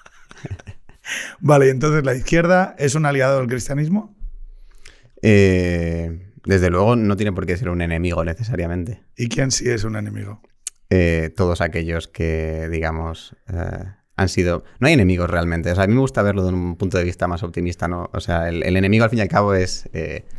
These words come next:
Speaker 1: el demonio, ¿no? El, el mal como tal en, en un sentido metafísico y, y real.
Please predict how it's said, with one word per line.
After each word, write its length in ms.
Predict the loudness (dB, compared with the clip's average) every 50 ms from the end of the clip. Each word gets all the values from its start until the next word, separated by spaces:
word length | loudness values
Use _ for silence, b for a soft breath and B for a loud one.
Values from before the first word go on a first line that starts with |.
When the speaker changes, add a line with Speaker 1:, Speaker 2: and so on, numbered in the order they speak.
| -6 -2
Speaker 1:
el 100 | 0 2
demonio, 380 | 2 4 2 2 2 2 2 0
¿no? 180 | 0 -2 -2 -4 -4
El, 180 | -2 -2 -2
el 180 | 0 -2 -2 -2
mal 280 | 0 0 0 -2 -2 -4
como 200 | -6 -6 -4 -2
tal 220 | -2 -2 -2 -2
en, 240 | -4 -6 -8 -8 -8 -6
en 80 | -6 -6
un 60 | -6
sentido 540 | -6 -6 -4 -2 -2 -2 -2 -4 -6 -6 b b b b b b b b b b b _ -2
metafísico 840 | 0 2 4 4 4 2 2 0 0 -2 -2 -2 0 0 2 2
y, 460 | 0 0 -2 -2 -2 -2 -2 -4 -6 -4
y 140 | -2 0 0
real. 400 | 2 2 0 0 0 -2 -4 -8